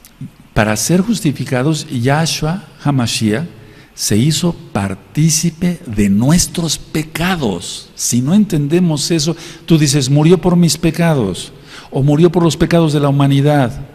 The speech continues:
Ahora, Él no pecó. Él llevó los pecados en su mismo cuerpo. Ahora, analicemos, no vamos a penar a nadie.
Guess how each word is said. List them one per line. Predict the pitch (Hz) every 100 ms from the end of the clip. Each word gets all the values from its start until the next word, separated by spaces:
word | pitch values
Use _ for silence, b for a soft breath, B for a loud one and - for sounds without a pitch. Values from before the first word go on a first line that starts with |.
| - - - - - -
Ahora, | 110 104 98 95 - - - _
Él | - 165 156
no | 123 -
pecó. | 127 - 143 131 - - - - _ _ _
Él | - 120 185 170
llevó | 117 92 104
los | 156 -
pecados | - 107 - 110 180 175 110
en | 104 92
su | 107
mismo | 107 117 135
cuerpo. | 120 175 170 92 - - - - _ B B B B B
Ahora, | 101 104 90 - - - -
analicemos, | 107 101 107 113 - 117 90 85 -
no | 101
vamos | 117 131 151
a |
penar | 139 135 113
a | 107
nadie. | 107 92 85